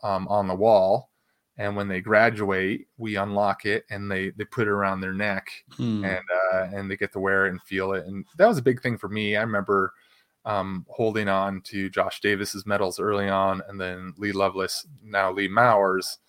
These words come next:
Speaker 1: medals, and just having something physical, material in your hand made it real and made it, that goal, more real instead of just an abstract thought or, or something that,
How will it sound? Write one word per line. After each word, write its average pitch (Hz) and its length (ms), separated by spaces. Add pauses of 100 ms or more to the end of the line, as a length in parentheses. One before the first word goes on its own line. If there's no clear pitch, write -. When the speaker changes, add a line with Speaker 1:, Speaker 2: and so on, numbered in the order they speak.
(220)
Speaker 1:
medals, 101 400
and 101 120
just 170 220
having 113 380
something 107 420
physical, 98 720
material 101 500
in 92 80
your 92 120
hand 95 460 (300)
made 107 160
it 95 140
real 98 420 (120)
and 101 100
made 101 180
it, 98 140
that 95 280
goal, 110 480
more 98 340
real 98 340
instead 110 260
of 104 100
just - 300 (680)
an 107 120
abstract 101 500
thought 117 280
or, 101 360
or 107 60
something 107 460
that, 101 180